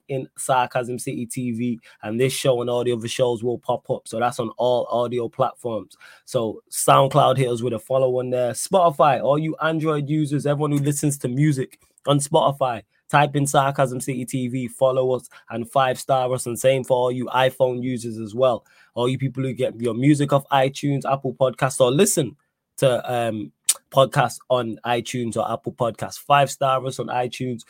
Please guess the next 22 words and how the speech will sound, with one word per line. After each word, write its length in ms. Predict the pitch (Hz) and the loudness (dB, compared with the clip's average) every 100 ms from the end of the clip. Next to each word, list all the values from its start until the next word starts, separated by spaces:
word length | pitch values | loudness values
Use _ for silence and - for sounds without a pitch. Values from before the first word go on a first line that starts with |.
| - - | -18 -2
write 240 | 120 120 | 0 2
us 120 | 113 | -2
a 60 | 120 | -4
review. 400 | 113 104 120 101 | -6 -4 -6 -6
The 100 | 113 | -4
links 300 | 120 139 143 | -2 -4 -2
are 120 | 123 | -4
underneath 400 | 127 123 123 120 | -2 -4 -4 -6
in 60 | 117 | -8
the 80 | 113 | -8
description 480 | 107 - 131 - 117 | -8 -6 -8 -6 -10
of 140 | 95 | -4
this 240 | 127 117 | -4 -2
live 200 | 120 120 | -2 -2
stream 380 | 107 - 123 113 - _ _ | -4 -6 -4 -6 -10 _ _
and 180 | 131 160 | 0 4
every 240 | 156 147 | 4 4
other 160 | 147 139 | 0 2
live 220 | 139 139 | 2 2
stream 280 | 143 143 127 | 0 -2 -2
as 140 | 117 | -2
well. 220 | 127 135 | -2 -2